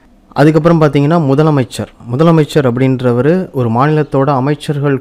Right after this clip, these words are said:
குழு மற்றும் அமைச்சரவையின் தலைவராக இருப்பவர் வந்து யாருன்னு சொல்லி பார்த்தீங்கன்னா முதலமைச்சர். அதே மாதிரி ஒரு மாநிலத்தோட உண்மையான நிர்வாக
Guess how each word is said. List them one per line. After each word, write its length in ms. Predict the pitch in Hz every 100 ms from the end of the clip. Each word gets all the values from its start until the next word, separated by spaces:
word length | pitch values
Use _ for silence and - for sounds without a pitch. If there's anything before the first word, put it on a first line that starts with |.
| -
குழு 180 | 139 156
மற்றும் 320 | 131 - 160 180 - - - -
அமைச்சரவையின் 640 | 131 160 - 147 139 139 160 131
தலைவராக 560 | 131 147 139 131 127 135
இருப்பவர் 340 | 123 123 120 123
வந்து 140 | 127
யாருன்னு 180 | 117 120
சொல்லி 140 | 117 113
பார்த்தீங்கன்னா 360 | 113 113 117 180 220 - -
முதலமைச்சர். 560 | 113 117 107 - 92 - _ _ _ _ _ _ -
அதே 120 | 143 180 170
மாதிரி 180 | 165 185 160
ஒரு 100 | 139 131
மாநிலத்தோட 500 | 160 175 160 151 151 165
உண்மையான 540 | 156 180 180 170 175 185 - 139
நிர்வாக 380 | 147 156 151